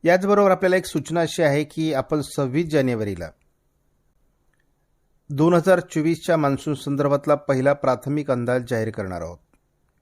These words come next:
तर त्या संदर्भात जो व्हिडिओ पब-, प्रसिद्ध होणार आहे, त्याला अधिक प्रसिद्धी शेतकरी वर्गामध्ये मिळाली पाहिजे, की जेणेकरून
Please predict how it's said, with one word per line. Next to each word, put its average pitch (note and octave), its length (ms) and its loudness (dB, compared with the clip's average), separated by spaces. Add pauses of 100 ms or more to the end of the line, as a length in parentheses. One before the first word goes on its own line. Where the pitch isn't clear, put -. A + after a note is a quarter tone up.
(800)
तर E3 100 4
त्या E3 240 2
संदर्भात D#3+ 500 2 (260)
जो D3 120 0
व्हिडिओ C#3 280 0
पब-, C3 260 -6
प्रसिद्ध D3 440 -4
होणार B2 260 2
आहे, G2 120 -4 (640)
त्याला D#3 160 4
अधिक C3+ 420 0
प्रसिद्धी D3+ 400 -2
शेतकरी C3+ 480 -4
वर्गामध्ये B2+ 520 2
मिळाली A#2+ 260 0
पाहिजे, C3+ 400 0 (600)
की D3 80 -8
जेणेकरून C#3+ 640 0